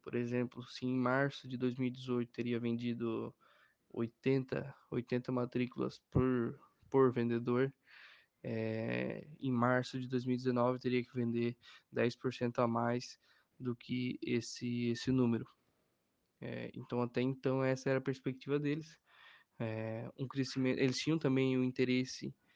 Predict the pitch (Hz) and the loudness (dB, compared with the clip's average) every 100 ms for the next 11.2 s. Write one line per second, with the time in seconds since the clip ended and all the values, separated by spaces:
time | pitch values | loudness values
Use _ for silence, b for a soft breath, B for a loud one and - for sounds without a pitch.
0 | b b 139 123 127 120 117 117 117 113 | b b -8 -6 0 2 4 4 2 0
1 | 113 110 - - 147 - - - _ - | 0 -2 -4 -4 -4 -4 -12 -14 _ -6
2 | 120 117 117 117 127 120 113 117 117 - | -4 -2 -4 -4 -2 -2 0 0 -2 -6
3 | - 120 117 117 117 113 110 110 110 b | -6 -4 -2 -4 -4 -6 -6 -10 -14 b
4 | b b b b _ - 113 113 120 - | b b b b _ -4 -2 0 -2 -2
5 | 117 120 117 113 - 120 107 - 117 117 | -6 -2 -2 -2 -2 -2 -2 -2 0 0
6 | 113 - 120 - 123 113 117 113 110 123 | -2 0 -2 -2 -4 -2 0 -2 -2 0
7 | 120 117 117 117 110 127 131 120 110 - | 0 0 -2 -2 2 4 4 2 -2 -8
8 | _ B B - - 120 - 120 113 113 | _ B B -16 -6 -6 -4 2 4 4
9 | 123 - 131 120 117 120 - 131 123 - | -2 -4 2 2 4 -2 2 2 2 2
10 | 120 117 117 - 113 117 - 117 120 123 | 0 0 -4 -2 2 0 -2 -6 -2 0
11 | 127 | -2